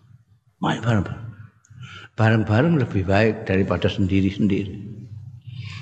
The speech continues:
Kita waktu mem-, sembahyang selalu membaca Fatihah itu, selalu membaca Iyyaka na'budu wa iyyaka nasta'in, selalu bersama-sama. Tidak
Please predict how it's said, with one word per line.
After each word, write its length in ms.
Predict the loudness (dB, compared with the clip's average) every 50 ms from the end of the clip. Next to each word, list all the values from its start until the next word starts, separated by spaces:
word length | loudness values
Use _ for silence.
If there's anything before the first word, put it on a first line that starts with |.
| -8 -6 -4
Kita 400 | -4 2 4 4 4 4 4 2
waktu 320 | 0 -2 -2 0 0 2
mem-, 800 | 4 4 4 4 4 4 4 2 0 -2 -6 -8 -10 -10 -10 -8 -2
sembahyang 580 | 0 2 2 4 4 4 4 4 4 4 4 2
selalu 480 | 2 0 2 2 4 4 4 4 4
membaca 640 | 4 4 4 4 2 0 2 2 2 4 4 2 -2 -4 -10 -12 -12 -12 -14 -16 -16 -18 -20 -20 -20 _ _ _ _ _ 0
Fatihah 560 | 0 0 2 2 0 0 2 2 2 2 0
itu, 200 | 0 0 0 0 0 0 -2 -6 -8 -12 -14 -16 -18 -20 -20 -20 -16 -10
selalu 480 | -6 -2 0 0 2 2 2 2 2
membaca 880 | 4 2 2 2 2 0 0 0 -2 -2 0 0 0 0 0 -4 -8 -12 -14 -18 -20 _ _ _ _ _ _ _ _ _ _ _ _ 0
Iyyaka 480 | 2 2 4 4 2 2 0 0 0 2
na'budu 800 | 2 2 2 2 2 0 0 0 2 2 2 0 0 -2 -2 -2
wa 160 | -2 0 0
iyyaka 400 | 2 2 2 2 2 2 0 0
nasta'in, 640 | 0 0 -2 -2 0 0 2 2 0 -2 -4 -6 -6
selalu 400 | -6 -2 2 2 4 4 4 4
bersama-sama. 640 | 2 0 0 0 0 0 0 0 0 0 0 0 -2 -4 -6 -10 -14 -16 -20 -20 -20 -20 -20 -20 -20 -20 -20 _ _ _ _ -20 -20 -20 -20 -20 -20 _ _ _ _ _ _ _ -4
Tidak 220 | 0 2 2 2